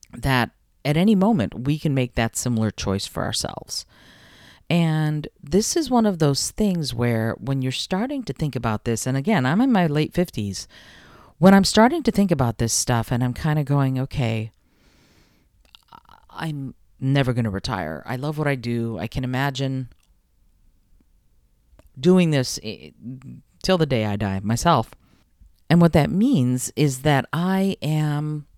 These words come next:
very interested in talking about this, especially when we look at being mid-career or being near retirement, and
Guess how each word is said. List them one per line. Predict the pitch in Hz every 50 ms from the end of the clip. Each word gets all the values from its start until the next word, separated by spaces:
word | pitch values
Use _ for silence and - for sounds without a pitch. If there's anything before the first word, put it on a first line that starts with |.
| _ _ _ -
very | 131 120 127 156 175 190 190 190 180
interested | - - 170 202 - - - 151 - - - - 120 117 113 107 104 - 120 - _ _ _ _ _ _ _
in | - 160 160 160 151
talking | - - - - 311 339 - - 160 143 131
about | 113 113 107 98 - -
this, | 101 95 - - -
especially | - 139 - - - - 156 185 214 - - - 262 262 262 254 254 254 262 254 - _ _ _ -
when | 135 156 170 165 156
we | 151 151
look | 143 143 139 139 180 254 330 - -
at | - 120 110 104 104 107 - - - - _ _ _ _ _ _ _ -
being | 151 202 220 220 208 170
mid-career | 156 147 - - - 120 120 117 107 92 80 73 - -
or | - 127
being | 110 110 - 160 214 240 226 190
near | 165 151 135 120
retirement, | 113 113 - - 113 104 92 87 78 76 - - - - - - _ _ _ _ _ _ _ _ _ _ _
and | - 160 170 170 165 160 156 156 156 151